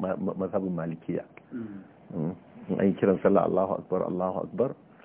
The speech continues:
sai kuma a ce, "Ashhadu an la ilaha illallah, ashhadu an la ilaha illallah," a asirce da, da murya wadda yake ba madaukakiya ba. Sannan a koma a yi ta da babban murya. Mm. Eh, wannan, a, waɗansu suka ce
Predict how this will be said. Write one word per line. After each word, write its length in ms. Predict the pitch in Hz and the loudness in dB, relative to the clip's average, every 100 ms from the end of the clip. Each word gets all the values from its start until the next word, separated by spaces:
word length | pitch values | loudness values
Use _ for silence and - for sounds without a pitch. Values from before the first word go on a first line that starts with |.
| - - - | -20 -20 -8
sai 100 | 90 | -6
kuma 180 | 90 95 | 0 0
a 60 | 90 | 0
ce, 140 | - | 0
"Ashhadu 280 | - - 85 | -4 -2 -4
an 120 | 87 | -4
la 100 | 90 87 | -2 -2
ilaha 240 | 85 80 | -2 -4
illallah, 320 | 82 90 87 - | -4 -4 -4 -4
ashhadu 200 | - - | -6 -6
an 100 | 87 | -4
la 100 | 90 | -4
ilaha 240 | 85 85 80 | -4 -4 -6
illallah," 280 | 95 90 95 | -6 -6 -2
a 100 | 80 82 | 0 -2
asirce 340 | - 95 - - 92 87 | 0 -2 0 0 0 2
da, 180 | 87 82 | 0 2
da 120 | 87 | 2
murya 360 | 92 107 101 98 | 6 8 8 8
wadda 180 | 98 | 4
yake 140 | 95 92 | 0 0
ba 120 | 90 | -2
madaukakiya 680 | 90 98 80 - - 78 - | -2 -2 -2 -6 -4 -6 -6
ba. 80 | - - - - | -10 -12 -14 0
Sannan 220 | 95 90 - | 2 2 -2
a 60 | - - | -6 4
koma 320 | 110 113 98 | 6 6 2
a 60 | - | -2
yi 80 | 90 | -4
ta 100 | 85 | -4
da 100 | 80 | -4
babban 320 | 76 73 90 | -4 -4 -4
murya. 220 | 90 92 - - - - - - - - - - - | -2 -2 -4 -10 -20 -20 -18 -18 -16 -20 -20 -20 -14
Mm. 160 | - 98 - - - - - - - - - - - - - - - - - | -10 -10 -12 -20 -20 -20 -20 -20 -20 -20 -20 -20 -20 -20 -20 -20 -18 -14 0
Eh, 140 | 95 92 | 6 8
wannan, 500 | 104 117 107 104 101 - - - - | 8 8 6 4 0 -10 -20 -6 -2
a, 500 | 95 92 92 92 - - - - - | 0 0 0 0 -4 -10 -20 -6 6
waɗansu 380 | 120 139 127 139 | 6 6 2 0
suka 240 | 151 131 | 0 2
ce 400 | 120 143 127 127 | 6 8 8 6